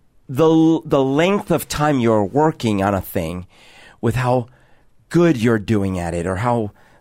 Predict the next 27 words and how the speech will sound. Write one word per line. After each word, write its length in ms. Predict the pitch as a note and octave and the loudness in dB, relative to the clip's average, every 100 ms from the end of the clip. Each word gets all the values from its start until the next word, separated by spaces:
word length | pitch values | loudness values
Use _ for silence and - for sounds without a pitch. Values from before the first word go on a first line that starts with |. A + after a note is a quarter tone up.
| _ - C3+ B2+ | _ -8 -8 -8
how 180 | - C3 | -6 -2
macho 560 | C3 C#3+ D3 C#3+ - A#2+ | 2 2 2 0 0 2
you 180 | A2 G#2+ | 2 0
are 80 | |
being 340 | F#2+ G#2+ F#2 E2+ | 0 -2 -2 -4
about 340 | E2 D#2+ - | -4 -6 -6
the 100 | F2 | -12
thing, 340 | - F2 D#2 D2+ | -8 -6 -6 -6
or 100 | E2 | -4
whatever 300 | F2+ E2+ E2 | -4 -4 -4
it 80 | |
is. 140 | D#2 - | -4 -2
So, 280 | - A#2 - - - - - - | 0 0 -2 -16 -20 -20 -20 -6
so 160 | A#2+ | -2
we're, 280 | A2+ A2 A2 | 0 2 0
we're 120 | A2+ | -2
doing 340 | F#2 D3 E3 D#3 | -2 0 2 0
this, 400 | C#3 - - - | 0 -2 -6 -8
this 220 | G2+ - | -12 -8
project. 420 | - A#2+ G#2+ G2+ | -2 0 0 -4
It's 100 | - | -6
towards 300 | C3 B2+ G2+ | -2 -2 0
the 120 | A2 | 0
end 220 | A2 A#2+ A2+ | 2 2 0
of 60 | |
the 80 | G#2+ | -2
project, 460 | G#2 G2 F#2+ F#2+ | -2 -2 -2 -6